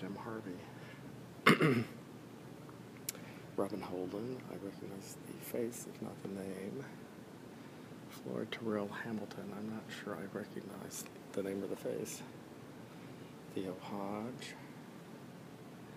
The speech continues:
James Michael Lane Hall.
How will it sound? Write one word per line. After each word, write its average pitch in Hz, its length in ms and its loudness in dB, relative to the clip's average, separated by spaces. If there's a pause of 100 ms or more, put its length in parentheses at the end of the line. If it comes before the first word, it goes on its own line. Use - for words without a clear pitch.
(680)
James 120 380 4
Michael 110 400 2
Lane 101 260 -2
Hall. 110 380 0